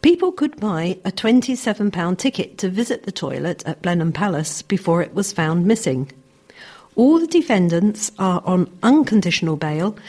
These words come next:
and will next be due in the same court for a pre-trial review later this year. Sheen is currently remanded in custody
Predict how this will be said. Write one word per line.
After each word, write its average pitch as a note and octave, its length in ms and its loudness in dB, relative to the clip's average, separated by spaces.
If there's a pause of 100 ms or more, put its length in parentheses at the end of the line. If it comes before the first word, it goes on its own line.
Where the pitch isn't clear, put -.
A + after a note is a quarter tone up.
(200)
and G#3 180 6
will G#3+ 240 6
next - 520 2
be F3+ 120 0
due F#3 380 6
in F#3+ 160 2
the F3+ 60 0
same B3+ 320 2
court E3+ 380 0
for F#3 140 -2
a F3+ 80 0
pre-trial F3+ 760 -2
review E3 520 0
later E3 380 -2
this D#3 260 -2
year. C#3 240 -2 (680)
Sheen C4 440 6
is F#3+ 320 -2
currently G#3+ 480 2
remanded F#3+ 560 2
in F3 120 0
custody E3+ 580 -4